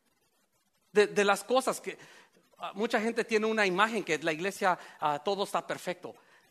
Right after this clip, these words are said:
Si eso es su idea, hermano, déjeme desmentirle hoy.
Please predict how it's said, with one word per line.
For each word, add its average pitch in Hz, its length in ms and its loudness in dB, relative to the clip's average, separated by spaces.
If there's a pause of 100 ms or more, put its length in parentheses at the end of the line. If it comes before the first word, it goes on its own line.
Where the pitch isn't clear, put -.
(140)
Si 170 220 -4
eso 202 160 -2
es - 60 -10
su 175 180 -4
idea, 180 340 0
hermano, 202 320 0
déjeme 170 380 -4
desmentirle 156 1040 -6
hoy. 135 340 -10